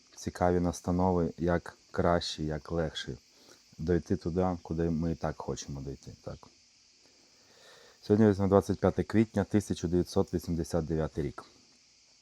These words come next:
Дорогі діти, закликаю вас повністю віддатися Богові. Нехай усе, що посідаєте, буде в руках Божих. Так, тільки так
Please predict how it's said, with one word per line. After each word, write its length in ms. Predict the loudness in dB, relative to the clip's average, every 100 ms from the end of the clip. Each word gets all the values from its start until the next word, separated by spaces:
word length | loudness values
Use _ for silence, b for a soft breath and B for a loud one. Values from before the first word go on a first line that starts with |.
| _ _ _ _ 0
Дорогі 340 | 4 4 4
діти, 300 | 0 -2 -4 -20 _ _ -6
закликаю 600 | 0 2 2 4 6 6
вас 200 | 4 2
повністю 580 | 4 6 6 2 -2
віддатися 600 | 0 2 2 2 0 -4
Богові. 400 | -2 -2 -4 -8 -16 -20 b b b b b b
Нехай 320 | -4 4 6 6
усе, 340 | 4 2 2
що 200 | 2 -2
посідаєте, 720 | -2 -4 0 4 4 2 -2
буде 280 | 0 2 2
в 60 | 2
руках 320 | 2 0 -2
Божих. 380 | -2 -6 -6 -12 -20 _ b b b b b b 4
Так, 220 | 4 6
тільки 340 | 2 2 0
так 280 | 0 2 2